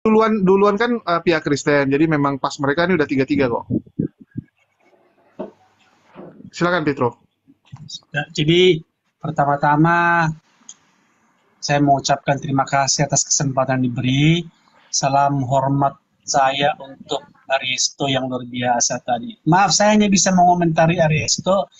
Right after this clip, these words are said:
Speaker 2: karena itu tadi yang saya dengar. Apa yang disampaikan Aristo mungkin, eh, berguna bagi teman-teman muslim untuk menghibur diri sendiri. Tetapi ini berbicara tentang perspektif Quran versi dia, bukan versi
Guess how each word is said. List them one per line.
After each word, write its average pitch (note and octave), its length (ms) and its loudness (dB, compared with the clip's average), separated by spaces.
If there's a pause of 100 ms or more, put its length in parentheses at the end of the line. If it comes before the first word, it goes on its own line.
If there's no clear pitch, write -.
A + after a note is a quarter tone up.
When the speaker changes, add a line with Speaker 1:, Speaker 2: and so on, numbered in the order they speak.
(160)
Speaker 2:
karena E3 240 2
itu E3 80 -6
tadi D#3 240 2
yang D3 80 2
saya C#3+ 160 -2
dengar. C3 320 -4 (800)
Apa D#3+ 240 0
yang E3 160 6
disampaikan E3 480 2
Aristo F3 480 0
mungkin, E3+ 640 2
eh, D3 240 0
berguna D3+ 480 2
bagi C#3+ 240 -2
teman-teman C#3 560 -2
muslim D3+ 480 0
untuk D3+ 160 -8
menghibur C3 560 -2
diri B2+ 200 -6
sendiri. B2 600 -2 (800)
Tetapi F3 560 0
ini D#3+ 240 4
berbicara D3+ 880 0
tentang C3+ 320 -4
perspektif - 720 -4
Quran D3+ 480 0
versi D3+ 480 -2
dia, C#3 480 4
bukan B2 400 -4
versi B2+ 640 -4